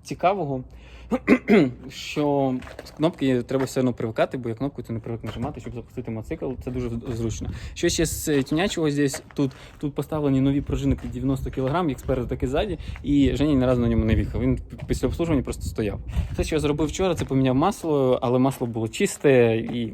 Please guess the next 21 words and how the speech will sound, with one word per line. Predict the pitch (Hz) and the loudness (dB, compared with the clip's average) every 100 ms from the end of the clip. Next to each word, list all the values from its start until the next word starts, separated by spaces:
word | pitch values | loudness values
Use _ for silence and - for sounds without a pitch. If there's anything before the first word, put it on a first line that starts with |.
| 120 | -4
я | 127 | -2
просто | 120 - | -2 -4
все | - | 0
обляпався, | 117 110 131 139 110 - 104 | 2 4 2 2 -2 -6 -8
і, | 107 - - - | -8 -12 -14 -10
коротше, | - 104 | -8 -4
в | 113 | -2
мене | 110 | -2
там | 101 - | -2 -4
фігня | 120 101 - | -4 -4 -6
получилася. | 90 - - - - - - - | -8 -6 -6 -8 -12 -14 -18 -10
Буває. | - 139 113 - - - - - | 4 6 8 8 8 6 0 4
От, | 143 123 | 6 8
але | 139 | 8
масло | 165 156 135 | 6 4 0
все | 135 | 2
одно | 127 | 4
я, | 120 110 - 120 110 | 4 2 0 -2 -2
е, | |
замінив. | 117 127 113 101 - - - - - - - - - - - | 2 2 2 -2 -10 -18 -20 -20 -20 -20 -18 -18 -18 -16 -6
Е, | 135 120 117 | -2 0 -2